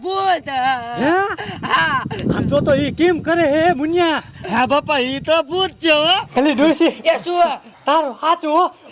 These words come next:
Speaker 2: ભૂતડું મારું બેટું આમ જો કેમ કરે છે.
Speaker 1: હા, ઓ ડુઆ.
Speaker 3: એ બાપા,
Speaker 2: હો.
Speaker 3: હું તમને શું કહું?
Speaker 2: શું કે?
Speaker 3: લગભગ આપણી વાડીમાં કોકે કરી નાખેલું.
Speaker 2: હે?
Speaker 3: હા,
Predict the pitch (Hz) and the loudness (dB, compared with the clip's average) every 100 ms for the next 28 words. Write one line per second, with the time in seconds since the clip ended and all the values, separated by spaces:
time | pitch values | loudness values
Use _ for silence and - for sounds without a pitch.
0 | - 302 320 320 302 339 339 330 339 339 | -2 -2 -2 -4 0 0 0 -2 0 0
1 | 320 285 359 359 370 330 339 233 151 392 | 0 0 -2 0 -4 -2 -4 -4 -6 -8
2 | - 262 269 311 330 339 320 294 233 208 | -2 0 2 2 0 0 0 0 -2 -8
3 | 254 233 269 285 - 302 247 285 - _ | -6 -2 0 -2 -4 -2 0 0 -4 _
4 | 160 202 233 254 247 285 277 175 - - | -20 -8 -6 -4 -4 -6 -6 -8 -6 -2
5 | - 151 - - - - - - - 175 | -2 -4 -18 -20 -20 -18 -12 -12 -8 0
6 | 226 226 277 302 320 302 277 330 330 330 | 0 2 2 0 -2 0 0 2 0 0
7 | 330 320 320 349 359 370 302 285 - - | -6 -6 -6 -6 -4 -2 -2 -2 -6 -14
8 | - 202 262 247 247 - - - | -10 -4 -4 -4 -8 -16 -4 0